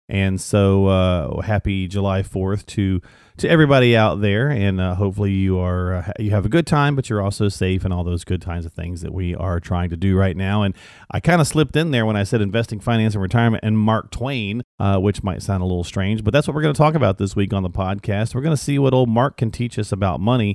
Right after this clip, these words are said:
We do this from time to time. We've done it before with some different folks. There's Will Rogers, Yogi Berra, lots of people, a lot, a lot of these colorful characters in history that had, uh, some pretty cool, interesting quotes. And they're not really always money related, but I think we can pull some,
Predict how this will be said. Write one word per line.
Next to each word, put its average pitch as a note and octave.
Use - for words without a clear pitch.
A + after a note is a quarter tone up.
We G3
do A3+
this F#3+
from C#3+
time C#3
to B2+
time. B2
We've B2
done A#2+
it F2
before A2+
with G#2
some G2+
different G2
folks. G2+
There's D2+
Will D2
Rogers, A2+
Yogi F#2+
Berra, G#2+
lots D3
of D#3
people, D3
a G#2
lot, C#3+
a -
lot G3+
of G#3
these C#3+
colorful B2
characters G#2+
in E2+
history G2
that D#2+
had, F#2
uh, C3
some F3+
pretty B3+
cool, E3+
interesting D3
quotes. B2
And D#3+
they're F#3+
not G#3
really E3
always D3+
money B2
related, A2+
but A#2
I A2+
think C#3+
we C3
can A2
pull A#2
some, G2